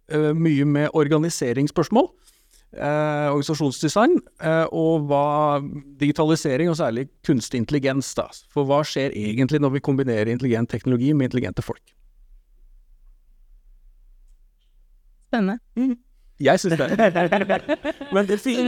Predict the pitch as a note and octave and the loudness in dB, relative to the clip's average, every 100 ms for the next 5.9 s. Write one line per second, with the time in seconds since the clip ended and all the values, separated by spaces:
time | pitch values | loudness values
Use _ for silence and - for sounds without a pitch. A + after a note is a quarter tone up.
0 | A#3 A3+ A#3 C4 B3 A#3+ G#3+ - F3 G3+ | 0 0 0 -2 -2 -2 -4 -4 -6 -2
1 | A#3 C4 A3 A3+ E3 D#3 D3+ F3 D3 D3 | 0 0 -2 2 2 4 2 4 2 2
2 | F3 E3 E3 D#3 A#2+ A#2 C#3+ B2+ C3 D3 | 2 4 4 2 0 -2 0 0 0 0
3 | D3 C#3+ B2 D3 - G#3 - - F3 D#3 | 0 0 0 -2 0 -4 -4 0 2 4
4 | D3 D#3 D#3+ B2 C#3 A#2+ - A#2 A#2 - | 4 2 0 0 0 -2 0 -2 -4 -10
5 | - - - C#3 - _ _ - | -18 -14 -6 -6 -8 _ _ 0